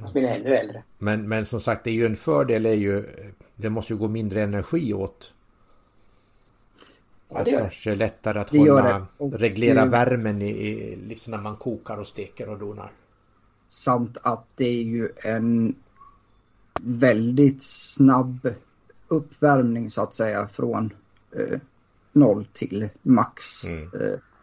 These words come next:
Speaker 3: att koka en liter vatten tar ju noll och ingenting. Eh, det är ju knappt som man, eh, eh, man funderar på om, eh, vattenkokaren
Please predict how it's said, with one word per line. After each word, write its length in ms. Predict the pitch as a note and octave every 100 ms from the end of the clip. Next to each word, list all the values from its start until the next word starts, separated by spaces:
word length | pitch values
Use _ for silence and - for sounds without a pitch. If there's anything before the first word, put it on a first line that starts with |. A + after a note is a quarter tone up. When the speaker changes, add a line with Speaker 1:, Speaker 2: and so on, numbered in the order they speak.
| _ -
Speaker 3:
att 180 | - -
koka 400 | - C3 C3 C3
en 80 | A#2
liter 280 | A#2 A2 A#2
vatten 520 | A2 - - C3+ A#2
tar 240 | A2+ A#2+ A#2
ju 120 | A#2
noll 320 | A#2+ A2+ A#2+
och 80 | C3
ingenting. 560 | C3 A2+ - - B2 - -
Eh, 60 | -
det 160 | A2+ A2+
är 120 | A2+
ju 180 | A#2+ A#2
knappt 340 | - - -
som 140 | -
man, 300 | A#2 G#2+ A2+
eh, 240 | A2+ A2 G#2+ - _ - _ _ _
eh, 200 | - A#2+ A2
man 200 | - D3+
funderar 320 | C#3+ E3 A#2+ B2
på 220 | E3 B2+
om, 260 | A#2 A#2
eh, 520 | A2+ - A#2+ A#2+ A#2+ A#2 - _ _ _ _ _ _
vattenkokaren 920 | C#3+ C3+ C3+ C#3 - - - A2+ A#2+